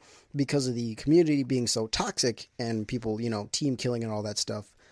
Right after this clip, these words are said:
all the time. It, you know, that gets annoying.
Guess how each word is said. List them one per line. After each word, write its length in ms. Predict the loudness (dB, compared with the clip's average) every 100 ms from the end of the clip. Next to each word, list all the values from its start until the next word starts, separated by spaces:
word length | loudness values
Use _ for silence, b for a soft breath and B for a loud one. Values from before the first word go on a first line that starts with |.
| b b b b _ _ _ _ _ _
all 220 | 2 4 4
the 80 |
time. 460 | 0 -2 -2 -4 -4
It, 80 | -4
you 120 | -2
know, 140 | -2 -2
that 180 | -2 -2
gets 160 | -2
annoying. 500 | 0 2 2 0 -8